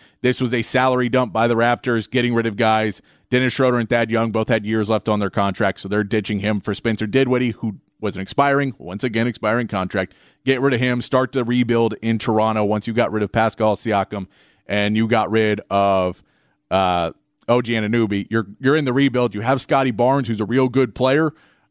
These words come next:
uh, but you need to kind of accelerate that rebuild, and, uh, that's what they're looking to do.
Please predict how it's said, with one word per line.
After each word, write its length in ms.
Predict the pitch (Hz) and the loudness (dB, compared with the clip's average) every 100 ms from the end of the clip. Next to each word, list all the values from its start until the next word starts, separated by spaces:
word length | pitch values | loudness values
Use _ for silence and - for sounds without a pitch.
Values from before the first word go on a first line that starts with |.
| - | 0
uh, 240 | 107 107 | 2 2
but 240 | 98 120 127 | 0 -2 -2
you 80 | |
need 240 | 123 131 123 | 0 0 0
to 80 | 127 | -2
kind 200 | 127 120 | 0 0
of 60 | |
accelerate 520 | 107 - 127 123 120 | -2 0 2 2 0
that 200 | 123 110 | 0 -2
rebuild, 540 | 107 123 113 110 107 98 _ _ _ | 0 0 2 2 0 -4 _ _ _
and, 380 | 104 110 107 107 | -2 0 0 0
uh, 100 | 101 | 0
that's 260 | 98 117 - | 0 0 -2
what 120 | 110 | -2
they're 100 | 113 | 0
looking 320 | 110 104 104 | 0 0 -2
to 100 | 92 | -4
do. 380 | 90 120 117 | 0 2 2